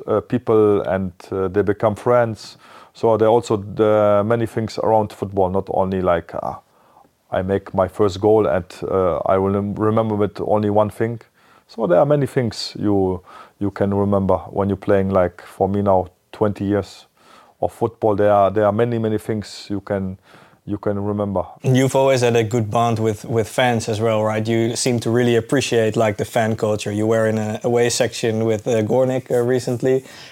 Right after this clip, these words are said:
Speaker 2: Uh, in Cologne, of course, you're very loved. You know,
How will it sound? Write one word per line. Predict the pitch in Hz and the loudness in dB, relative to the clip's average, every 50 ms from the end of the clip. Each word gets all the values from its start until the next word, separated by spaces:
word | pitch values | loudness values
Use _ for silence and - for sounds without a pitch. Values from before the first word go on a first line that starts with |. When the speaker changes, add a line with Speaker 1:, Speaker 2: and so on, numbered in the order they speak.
| - - | -16 -8
Speaker 2:
Uh, | - 117 113 | -6 -4 -2
in | 113 127 123 | 0 -2 -2
Cologne, | 110 123 117 117 120 123 123 123 | 0 0 2 2 2 2 2 0
of | 117 113 - | -2 -4 -2
course, | - 123 117 - | -2 -2 0 0
you're | - 117 113 110 | 0 0 0 0
very | 101 - 123 123 120 117 113 113 | 0 0 2 2 2 2 2 2
loved. | 110 113 120 120 127 131 - - - - - - - - _ | 2 2 2 2 2 0 -2 -10 -20 -20 -20 -20 -20 -16 _
You | - 120 123 | -4 -2 0
know, | 127 131 135 135 | 2 2 2 0